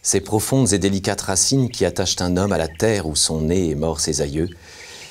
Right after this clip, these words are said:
qui l'attachent à ce qu'on pense et à ce qu'on mange, aux usages comme aux nourritures, aux locutions locales, aux intonations des paysans, aux odeurs du sol, des villages et de l'air lui-même.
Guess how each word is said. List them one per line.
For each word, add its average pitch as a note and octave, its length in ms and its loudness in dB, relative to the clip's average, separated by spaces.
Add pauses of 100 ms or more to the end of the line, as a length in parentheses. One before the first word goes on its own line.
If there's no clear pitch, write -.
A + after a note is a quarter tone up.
(120)
qui A2 80 0
l'attachent A#2 400 0
à B2 40 0
ce - 160 2
qu'on A2+ 320 0
pense A2+ 480 0
et G#2+ 60 2
à G2+ 80 0
ce - 140 0
qu'on G#2 180 -2
mange, E2+ 500 0
aux E2 200 -2
usages D#2+ 540 0
comme D2+ 200 -4
aux D2+ 100 -4
nourritures, D#2+ 760 -4 (220)
aux - 100 -2
locutions F2 400 -2
locales, E2+ 640 0 (380)
aux D#2+ 160 -2
intonations D#2 420 -2
des E2 120 -2
paysans, E2+ 600 -2 (300)
aux D#2 160 -4
odeurs E2 320 0
du E2 80 -8
sol, D#2 500 -2 (640)
des E2+ 80 -2
villages D2 580 -6 (220)
et - 80 -6
de D#2 80 -2
l'air D2+ 320 -6
lui-même. B1+ 520 -10